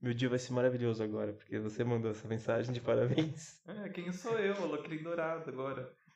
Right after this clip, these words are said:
Speaker 2: A pessoa, às vezes, pode ser uma pessoa desapegada, e eu sou uma pessoa apegada, então, tipo, meio que não bate, né? Que
Speaker 1: Eu sou muito assim, tipo, "Ah, ok, obrigado.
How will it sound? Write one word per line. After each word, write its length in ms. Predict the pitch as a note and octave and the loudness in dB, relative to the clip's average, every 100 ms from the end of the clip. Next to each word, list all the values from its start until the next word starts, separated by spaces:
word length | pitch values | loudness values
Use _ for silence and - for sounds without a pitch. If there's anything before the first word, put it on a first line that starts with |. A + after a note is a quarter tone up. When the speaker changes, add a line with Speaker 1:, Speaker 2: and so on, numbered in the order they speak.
| - | -6
Speaker 2:
A 120 | C3+ | -4
pessoa, 500 | C3 D3 - F3 F#3+ | -4 -8 -4 -2 -2
às 100 | C3 | -2
vezes, 240 | B2 A#2+ | -4 -4
pode 200 | B2+ A#2 | -6 -6
ser 80 | B2+ | -8
uma 140 | B2 | -8
pessoa 380 | A#2+ A#2+ - A2+ | -10 -10 -8 -8
desapegada, 880 | G#2+ A2 - B2+ D3 G#2+ A2+ F#3+ - _ _ _ _ _ _ _ _ | -6 -6 -4 -4 -2 -2 -4 -8 -10 _ _ _ _ _ _ _ _
e 200 | F#3 F3+ | -8 -2
eu 160 | D#3+ D#3 | 0 -2
sou 180 | D#3+ E3+ | -4 -6
uma 60 | E3+ | -6
pessoa 200 | E3+ E3+ | -8 -8
apegada, 300 | F#3+ G#3+ F#3+ | -6 -6 -6
então, 160 | C3 C3+ | -6 -10
tipo, 280 | - C#3+ B2+ | -10 -14 -12
meio 180 | C3 C#3 | -12 -12
que 60 | |
não 120 | D3+ | -12
bate, 420 | E3 D#3+ D#3+ - C#3 | -8 -8 -10 -14 -16
né? 200 | A#2 A2+ | -14 -12
Que 80 | A2+ - - | -14 -10 -4
Speaker 1:
Eu 100 | G#2+ | -2
sou 180 | - | 2
muito 220 | A#2 A#2+ C3 | 2 2 0
assim, 260 | - A#2+ | 0 0
tipo, 520 | G#2+ G#2 - A2+ - - | 0 -6 -2 -2 -2 -2
"Ah, 280 | - C3+ C3 | 2 4 4
ok, 280 | B2+ B2+ A2+ | 2 2 2
obrigado. 460 | A2 A#2+ A2+ A#2+ | 2 4 4 4